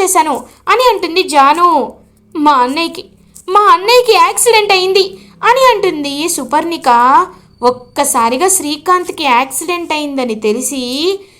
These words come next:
షాక్ అయిపోతుంది జాను. ఇంక పాపం జాను కుప్ప కూలిపోతుంది. జానుని గమనించిన విశ్వ, "ఏంటి,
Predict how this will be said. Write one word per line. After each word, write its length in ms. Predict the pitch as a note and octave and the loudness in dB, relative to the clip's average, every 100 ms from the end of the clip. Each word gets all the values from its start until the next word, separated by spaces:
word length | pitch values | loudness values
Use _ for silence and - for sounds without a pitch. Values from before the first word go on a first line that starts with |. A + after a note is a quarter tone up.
| _ | _
షాక్ 460 | - C#4 A#3+ C4+ D#4+ | -6 0 2 2 0
అయిపోతుంది 880 | C4 C4 E4 E4 C4+ B3 A#3 B3 E4+ | -4 -2 -4 -4 -8 -6 -6 -6 -6
జాను. 840 | B3 B3 A3+ D4 E4+ D4+ G#3 - _ _ _ _ _ _ _ _ | -2 2 2 2 0 0 -2 -8 _ _ _ _ _ _ _ _
ఇంక 220 | G#4+ B4 B4 | -2 0 2
పాపం 300 | G4 F#4+ D#4 | 0 0 -4
జాను 600 | B3+ B3 C#4 E4 C#4 C#4 | 2 2 2 0 -6 -8
కుప్ప 260 | C4 C4 F4+ | -12 -4 -4
కూలిపోతుంది. 1000 | F4+ D#4 D4+ D#4 D4 C#4+ D4 D4+ G#3 - _ _ | -2 -6 -4 -6 -8 -8 -6 -4 -6 -10 _ _
జానుని 500 | G#3+ C#4 E4 A#4 A4+ D4 | 0 2 2 0 -2 -2
గమనించిన 420 | C#4 C#4 C4 A#3 | -2 -4 -8 -8
విశ్వ, 280 | A3 A3 D#4 B3+ A#3+ D4+ F4+ _ _ - | -8 -8 0 2 2 0 -4 _ _ -4
"ఏంటి, 600 | A#3+ C4+ G#4 G#4+ A4 G#4+ | 0 0 0 0 0 -2